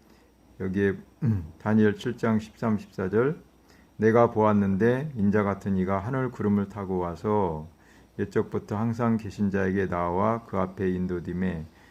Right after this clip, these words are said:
그에게 권세와 영광과 나라를 주고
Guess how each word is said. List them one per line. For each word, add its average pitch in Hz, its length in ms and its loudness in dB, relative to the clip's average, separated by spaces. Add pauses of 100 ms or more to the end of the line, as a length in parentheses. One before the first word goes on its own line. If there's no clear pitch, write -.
(140)
그에게 120 560 4
권세와 107 920 2
영광과 92 640 -2
나라를 113 560 4
주고 82 840 -8